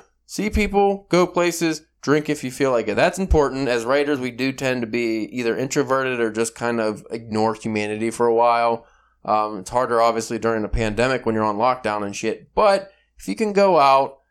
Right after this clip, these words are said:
and, uh, just live a little is very important. That's one thing we always, uh, suggest to people is go out and live. That way you also get more ideas for stories.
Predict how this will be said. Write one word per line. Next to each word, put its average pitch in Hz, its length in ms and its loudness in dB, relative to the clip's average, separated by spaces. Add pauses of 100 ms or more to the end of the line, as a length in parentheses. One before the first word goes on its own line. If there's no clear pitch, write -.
(200)
and, 127 320 -2
uh, 120 480 0
just - 320 -6
live 113 440 0
a - 100 -6
little 175 340 0
is 160 80 -2
very 160 220 0
important. 160 400 -2
That's 117 180 -6
one 131 140 -4
thing 127 160 -4
we 120 120 0
always, 117 380 0
uh, 110 160 0
suggest 113 400 -2
to 104 80 -8
people 113 420 -2
is 101 140 -12 (140)
go 147 180 4
out 147 180 2
and 123 100 -8
live. 131 380 2
That 120 160 4
way 123 120 2
you 117 100 4
also 120 180 -2
get 110 120 -2
more 113 200 2
ideas 107 320 -2
for 113 140 -16
stories. 107 460 -4